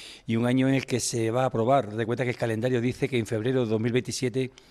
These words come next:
tiene que aprobarse el reglamento del Consejo de Reforma de la Política Agraria Comunitaria. Por lo tanto, tenemos un año muy interesante que afecta absolutamente a todos. A Canarias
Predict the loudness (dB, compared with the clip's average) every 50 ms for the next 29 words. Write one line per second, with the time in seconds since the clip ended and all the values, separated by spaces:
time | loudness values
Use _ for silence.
0 | -20 -20 -20 -20 -20 -16 _ 0 0 2 2 2 2 2 2 2 0 0 0 0
1 | 0 0 0 0 0 0 0 0 0 0 0 0 0 0 0 -2 -2 -2 0 0
2 | 2 2 2 2 2 0 -2 -2 -2 0 0 2 2 0 0 0 0 0 0 0
3 | 0 0 0 0 0 0 0 -2 -2 -2 -2 -2 0 0 0 0 -2 -2 -4 -4
4 | -2 0 0 -2 -2 -6 -14 -20 -20 -20 -14 _ -2 0 2 4 4 4 4 4
5 | 4 4 2 2 0 0 0 0 2 2 2 2 0 -4 -12 -16 -14 -2 0 2
6 | 2 2 2 -2 -2 0 0 0 0 2 0 0 0 2 2 2 2 0 0 -2
7 | 0 2 2 2 2 0 -4 -4 0 0 2 2 0 -4 -8 -14 -20 -20 -20 -14
8 | -4 -2 -2 0 2 2 2 4 6 6 4 4 2